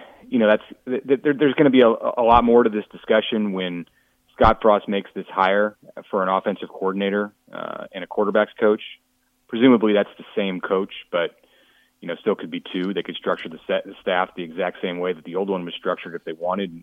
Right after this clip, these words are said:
and have a quarterback's coach who was separate from the coordinator. I, I don't, I don't expect that to happen.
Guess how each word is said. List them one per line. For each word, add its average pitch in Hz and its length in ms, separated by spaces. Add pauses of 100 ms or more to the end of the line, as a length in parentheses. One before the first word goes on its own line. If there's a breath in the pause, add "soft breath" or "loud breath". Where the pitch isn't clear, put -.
and 85 80
have 85 160
a - 20
quarterback's 90 500
coach 90 280
who 85 80
was 80 160
separate - 260
from 92 120
the 90 80
coordinator. 90 500
I, 82 60
I 90 140
don't, - 120
I 92 60
don't 90 100
expect - 360
that 87 120
to - 80
happen. 87 380